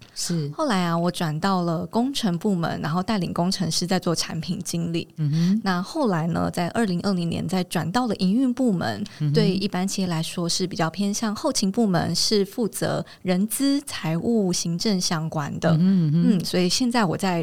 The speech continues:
Speaker 2: 这个营运部门是在推动公司的政策流程啊，也跟人资、人才招募这一些是非常有关联的。
Speaker 1: OK，那现在如果说有一位求职者在，呃，Macy 的面前，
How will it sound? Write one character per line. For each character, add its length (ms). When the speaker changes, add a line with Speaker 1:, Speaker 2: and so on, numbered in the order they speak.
Speaker 2:
这 100
个 100
营 140
运 100
部 100
门 160
是 140
在 140
推 220
动 200
公 180
司 200
的 200
政 220
策 160
流 160
程 200
啊， 180
也 140
跟 260
人 260
资、 200
人 220
才 220
招 220
募 160
这 140
一 80
些 220
是 220
非 200
常 180
有 100
关 320
联 240
的。 160
Speaker 1:
OK， 280
那 120
现 160
在 80
如 60
果 100
说 140
有 120
一 40
位 160
求 180
职 140
者 220
在， 400
呃， 240
Macy 300
的 120
面 220
前， 340